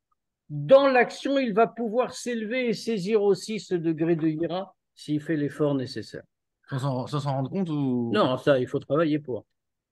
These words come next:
Speaker 2: Ah, c'est-à-dire que c'est,
Speaker 1: Ouais.
Speaker 2: c'est possible d'atteindre le même niveau que quelqu'un qui a un shoresh, euh, plus
Speaker 1: Exactement.
Speaker 2: élevé, mais avec beaucoup de travail.
Speaker 1: Voilà. Donc, il suffit de travailler.
Speaker 2: Et ça, ça donne l'espoir quand même. <laughs>
Speaker 1: Donc, qu'est-ce qu'on vient de dire ici ? On vient de dire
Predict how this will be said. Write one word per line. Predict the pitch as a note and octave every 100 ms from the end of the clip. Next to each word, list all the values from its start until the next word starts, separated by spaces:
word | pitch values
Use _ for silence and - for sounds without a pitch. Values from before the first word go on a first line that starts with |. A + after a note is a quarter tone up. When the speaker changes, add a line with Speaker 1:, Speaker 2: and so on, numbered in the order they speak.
| -
Speaker 2:
Ah, |
c'est-à-dire | C3+ C#3
que | C#3
c'est, |
Speaker 1:
Ouais. | A#2+
Speaker 2:
c'est | B2
possible | C3 E3
d'atteindre | D3+ D3+
le | C#3+
même | D3
niveau | D3+ D3+
que | C3+
quelqu'un | B2 C3 C#3+
qui | C3
a | B2
un |
shoresh, | A#2+ C#3 C#3 -
euh, | A2+ G#2 -
plus | C#3 D3+
Speaker 1:
Exactement. | E3 D#3+ E3 C#3+
Speaker 2:
élevé, | A2 G#2+
mais | A2+
avec | B2+
beaucoup | B2+ C#3
de | D3
travail. | B2 G2 F2+ -
Speaker 1:
Voilà. | - B2 - _ _ _ _ _ _ _ _
Donc, | - E3+
il | F3
suffit | D3+ F3
de |
travailler. | - C3+ A#2+ G#2 _ _ _ _ _ _ - A2+ _ _ _ _ -
Speaker 2:
Et | G#2
ça, | A#2+ A2
ça | A#2
donne | C3+
l'espoir | C3+ - A2
quand | A#2+
même. | A2 A2
<laughs> | - D#3 D#3+ C3+ - C3 A#2+ _ _ _ _ _ _ _ _ _ - - _ -
Speaker 1:
Donc, | D#3 D#4 D4+
qu'est-ce | B3+ -
qu'on | B3
vient | A#3+ A3+
de |
dire | G3+ G#3 C3
ici ? | - A2+ - _ _ _ _ _ _ _ _ _ _ _ _ -
On | E3+
vient | F3+ B3+
de | A3 A#3
dire | F3+ C#3+ G#2